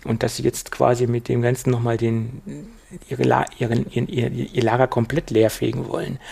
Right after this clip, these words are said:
Weil ich kann mir nicht vorstellen, dass sie diesen Bereich der smarten Speaker jetzt nur noch auf einen kleinen Mini-Lautsprecher reduzieren wollen. Das wäre aber sehr, sehr schade.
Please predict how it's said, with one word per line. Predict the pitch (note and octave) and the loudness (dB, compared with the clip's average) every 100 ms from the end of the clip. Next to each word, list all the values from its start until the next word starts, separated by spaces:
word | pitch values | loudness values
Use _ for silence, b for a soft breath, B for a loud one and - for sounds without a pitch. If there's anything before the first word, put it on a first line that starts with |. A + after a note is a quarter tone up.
| B B - | B B -10
Weil | - | -8
ich | - | -2
kann | - B2+ | -2 0
mir | A#2 | -2
nicht | C3+ | -2
vorstellen, | - C#3+ - C3+ | -2 -2 0 0
dass | A#2+ A#2+ | 0 -2
sie | B2+ | -4
diesen | A#2 A#2+ | -4 -4
Bereich | A#2+ B2 B2 | 0 -2 0
der | B2+ B2 A#2+ B B B B - | -2 -2 -4 B B B B -10
smarten | - - A2 B2+ - C3 | -6 -2 2 2 0 -4
Speaker | - - C#3+ C3+ | -4 -4 -2 0
jetzt | A#2+ A#2+ B2+ | 0 0 2
nur | B2+ E3 | 4 6
noch | D#3+ E3 | 4 2
auf | - - | -4 -4
einen | - C3 D#3 E3 | 0 4 4 4
kleinen | - C3 C3+ A#2+ | 4 6 6 4
Mini-Lautsprecher | C#3+ G#3 C#3+ A2 - - - A2 A2 | 6 6 6 4 2 -4 -4 -2 -2
reduzieren | G#2+ - - - B2 B2+ A#2 | -2 -6 -6 -6 -4 -6 -6
wollen. | B2 B2 C3 B2+ B B B B - | -4 -4 -6 -10 B B B B -8
Das | - - - | -4 -2 -2
wäre | A#2+ A#2+ A#2+ | 0 0 0
aber | - A#2 - | -2 -2 -4
sehr, | - A2+ C3 A#2+ B1 | -4 4 6 6 2
sehr | - - - | -4 -4 -6
schade. | - - - | -6 -6 -8